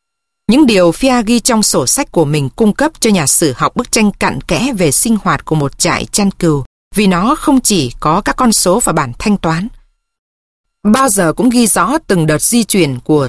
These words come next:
từng đàn cừu, sự thay đổi các mùa, thời tiết từng ngày, ngay cả những món Missus Smith làm cho các bữa ăn trưa. Đoạn ghi trong quyển sổ trực độc đáo về ngày Chủ nhật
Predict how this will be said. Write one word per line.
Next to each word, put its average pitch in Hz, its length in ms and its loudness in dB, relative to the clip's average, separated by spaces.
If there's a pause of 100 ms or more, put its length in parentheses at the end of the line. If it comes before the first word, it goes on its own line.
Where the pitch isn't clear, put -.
từng 160 140 2
đàn 147 200 -2
cừu, 147 300 0 (300)
sự 180 100 0
thay 269 160 2
đổi 175 180 2
các - 260 -4
mùa, 165 260 0 (280)
thời 185 140 0
tiết 302 240 0
từng 160 240 0
ngày, 151 320 -2 (240)
ngay 262 140 2
cả 175 260 -2
những 185 280 0
món 190 240 2 (120)
Missus 240 300 2
Smith 240 320 0 (280)
làm 156 380 0
cho 180 180 0
các - 180 -6
bữa 190 120 2
ăn 220 280 0
trưa. 185 260 2 (720)
Đoạn 185 240 0
ghi 226 320 2
trong 214 220 0
quyển 160 220 0
sổ 151 240 0 (100)
trực - 180 0 (140)
độc 165 240 -2
đáo 170 340 0
về 170 100 2
ngày 160 300 0
Chủ 160 120 0
nhật 143 220 -2